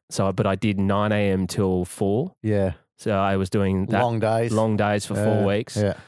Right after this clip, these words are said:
Speaker 1: But I gritted my teeth through the whole thing 'cause my wife said to me, "Is like," you know, actually, no, it wasn't my wife. It was, a lot of people said to me, you know,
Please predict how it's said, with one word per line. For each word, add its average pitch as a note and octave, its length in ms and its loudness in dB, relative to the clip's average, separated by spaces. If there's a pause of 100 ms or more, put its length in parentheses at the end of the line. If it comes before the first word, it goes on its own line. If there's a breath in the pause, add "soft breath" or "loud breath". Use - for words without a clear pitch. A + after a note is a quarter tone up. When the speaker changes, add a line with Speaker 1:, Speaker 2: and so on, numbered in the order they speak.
(380 loud breath)
Speaker 1:
But A#2 120 -2
I B2 60 2
gritted D3+ 240 0
my C3+ 60 0
teeth B2+ 280 0
through B2 120 0
the A#2 80 2
whole A2+ 200 2
thing B2 200 -2
'cause A2+ 160 0
my D#3+ 180 0
wife A#2+ 220 2
said A#2+ 120 -10
to A#2+ 60 -2
me, A#2 80 2
"Is A#2 80 -4
like," C3 260 0
you C#3+ 80 -2
know, C#3+ 180 2
actually, F3 200 0
no, F#3 120 2
it G3 60 0
wasn't G3 180 -2
my C3 80 0
wife. A2 240 0
It B2+ 160 0
was, C#3+ 340 -4
a C#3+ 120 0
lot F3 160 2
of - 40 -4
people D3+ 140 0
said B2 140 -6
to C3 60 -2
me, A#2 240 2
you B2 100 0
know, G#2+ 200 2